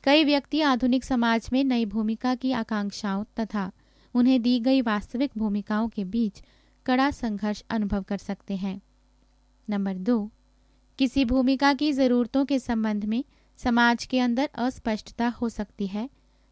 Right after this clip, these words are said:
जैसे कि कामकाजी माँ का भूमिका संघर्ष। नंबर तीन, जब कोई व्यक्ति दो या अधिक सामाजिक पदों पर हो,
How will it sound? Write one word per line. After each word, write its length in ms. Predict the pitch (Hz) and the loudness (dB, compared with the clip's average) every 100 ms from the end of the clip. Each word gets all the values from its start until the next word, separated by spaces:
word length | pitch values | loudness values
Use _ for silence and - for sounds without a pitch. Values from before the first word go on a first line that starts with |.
| 220 | -2
जैसे 380 | 226 226 - 220 | 0 0 0 -2
कि 240 | 226 277 _ _ _ - | -2 -4 _ _ _ 2
कामकाजी 640 | 240 247 233 240 226 262 | 4 4 4 2 2 2
माँ 240 | 233 226 | 2 0
का 220 | 233 247 | 0 -2
भूमिका 520 | 226 214 214 226 233 233 | 0 -2 -2 -2 -4 -4
संघर्ष। 600 | - 202 196 190 - - _ _ _ _ _ _ _ - | -4 -6 -4 -6 -8 -20 _ _ _ _ _ _ _ -8
नंबर 240 | 220 214 214 | -2 0 0
तीन, 420 | - 226 208 240 _ _ _ _ _ 226 | 0 0 0 -2 _ _ _ _ _ 2
जब 220 | 269 269 | 4 4
कोई 180 | - 311 | 4 4
व्यक्ति 420 | 269 277 - 302 | 6 2 2 0
दो 280 | 285 254 254 | 2 4 4
या 220 | 269 254 | 4 2
अधिक 240 | 233 262 - | 2 -2 -2
सामाजिक 540 | 254 226 220 214 247 - | 0 0 0 0 -2 -2
पदों 260 | 214 214 | -2 -2
पर 200 | - 214 | -2 -4
हो, 320 | 190 233 214 | -2 -2 -2